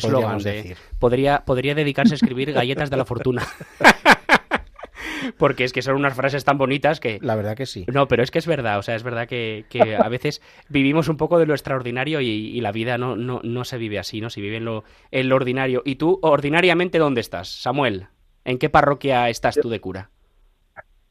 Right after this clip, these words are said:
Speaker 3: Yo ordinariamente estoy de va-, vicario parroquial en la parroquia de San Pedro, que está ubicada aquí en la Catedral Magistral de Alcalá,
Speaker 2: Cualquier
Speaker 3: Henares.
Speaker 2: persona que quiera conocerte
Speaker 3: Sí.
Speaker 2: tiene que ir a San Pedro a hablar contigo. O sea, yo invito a todo el
Speaker 3: Exacto.
Speaker 2: mundo,
Speaker 3: Y
Speaker 2: invito a todo el
Speaker 3: está
Speaker 2: mundo a que vaya en masa allí a, a saludarte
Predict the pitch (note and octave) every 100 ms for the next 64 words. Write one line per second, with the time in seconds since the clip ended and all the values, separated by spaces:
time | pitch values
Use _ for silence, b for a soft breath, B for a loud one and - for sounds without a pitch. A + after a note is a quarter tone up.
0 | - A#2+ G#2 - D3+ D3+ D3+ D3+ D3 D#3
1 | D#3 - E3 E3+ D3 D3 D3 C3+ D#3+ E3+
2 | E3 E3 D#3+ D3 D#3+ E3+ F3 D3+ C#3 C#3
3 | C#3 D3+ D#3 D3 C3+ C3+ B2 A#2 C3+ C3+
4 | C3 C3+ C#3 C#3 C3 B2+ C3+ C3 B2+ A#2+
5 | A#2+ B2 B2 - A#2+ - B2+ B2 A#2+ G#2+
6 | E2+ - - - A2+ C3 C3+ C#3+ D3+ D3
7 | C#3 C#3 C#3+ C#3 C3 C3+ C#3 D#3 C#3 B2
8 | B2+ C3 C3+ A#2 A2 C3 D#3 C#3 A#2 A2
9 | A2 B2 A#2+ G2 F2+ F2+ G2+ G#2 A2 A2+
10 | b b b - A#2 C#3 D3 D3 D3 D3
11 | A#2 G#2+ G2+ G2 B2 C#3 C#3+ C3+ C#3 D3+
12 | C#3+ C3 C#3+ D3+ C#3 B2+ E3+ - C#3+ D3+
13 | E3 C3+ B2 B2 A#2 A#2 A#2 C#3 B2 C3
14 | D#3+ - F3+